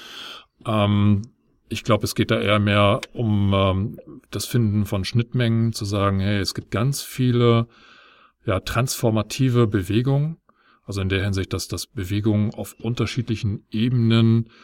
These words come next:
eine grundlegende Veränderung der Gesellschaftsstruktur erwirken wollen und, ähm, dass es punktuell und situativ notwendig ist, an einem Strang zu ziehen.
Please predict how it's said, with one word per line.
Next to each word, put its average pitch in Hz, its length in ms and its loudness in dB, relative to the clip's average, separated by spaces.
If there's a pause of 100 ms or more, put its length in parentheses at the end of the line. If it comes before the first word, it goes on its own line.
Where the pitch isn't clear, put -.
(640)
eine 104 200 -2
grundlegende 123 640 4
Veränderung 113 800 0
der 104 140 0
Gesellschaftsstruktur 120 1080 -2
erwirken 123 460 0
wollen 127 380 2
und, 104 320 -2
ähm, 101 420 2 (880)
dass 98 220 0
es - 240 -4 (560)
punktuell 127 920 2 (520)
und 113 500 -4
situativ 117 840 0
notwendig 113 600 0
ist, 107 400 -6 (540)
an 113 160 -6
einem 104 240 0
Strang 104 320 0
zu - 140 -8
ziehen. - 420 -12